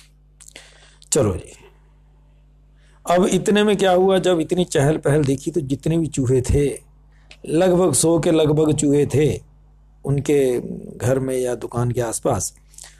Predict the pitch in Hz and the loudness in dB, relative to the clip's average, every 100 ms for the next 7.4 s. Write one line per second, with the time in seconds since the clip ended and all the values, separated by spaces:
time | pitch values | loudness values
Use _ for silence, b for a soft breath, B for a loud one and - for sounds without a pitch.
0 | B 185 190 226 214 214 202 185 175 175 | B 0 2 2 2 2 2 2 2 2
1 | 170 165 160 160 180 160 156 - - 233 | 0 0 -2 -6 -2 -2 -2 -4 -2 0
2 | 131 131 135 131 131 123 - _ _ b | 2 2 2 2 0 -2 -8 _ _ b
3 | b b b b b b _ _ _ _ | b b b b b b _ _ _ _
4 | _ 226 214 214 233 269 226 170 196 190 | _ -4 0 2 4 4 4 2 4 2
5 | 185 - 196 185 214 - - 254 277 262 | 0 0 2 2 0 -2 0 2 2 0
6 | 208 190 196 175 - 175 151 123 147 139 | 0 2 2 0 0 -2 0 2 2 4
7 | 139 127 - - | 2 0 -2 -6